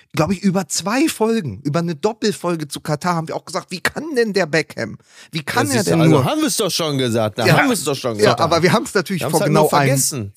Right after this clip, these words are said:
Speaker 1: vor genau einem
Speaker 2: <laughs>
Speaker 1: Jahr natürlich im Vorlauf zur W M gesagt. Und dann hat sich der Beckham auch noch verkauft, um das Gesicht dieser W M,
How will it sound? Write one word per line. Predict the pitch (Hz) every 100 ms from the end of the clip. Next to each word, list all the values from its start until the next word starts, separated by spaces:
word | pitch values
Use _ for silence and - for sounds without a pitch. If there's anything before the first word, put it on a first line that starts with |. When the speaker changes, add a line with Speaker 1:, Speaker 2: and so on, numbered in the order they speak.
| -
Speaker 1:
vor | 170
genau | 151 151 160
einem | 131 131 156
Speaker 2:
<laughs> |
Speaker 1:
Jahr | 170 262
natürlich | 151 151 151 143
im | 143
Vorlauf | - 170 165 147
zur | -
W | 139
M | 180
gesagt. | 143 143
Und | 135
dann | 151 226
hat | 208 214
sich | 196
der | -
Beckham | 151 156 - 135
auch | 113 120
noch | 113
verkauft, | 123 - 123 - - -
um | 151
das | 147 139
Gesicht | - 131 185 - -
dieser | 180 165 156 135
W | 147
M, | 123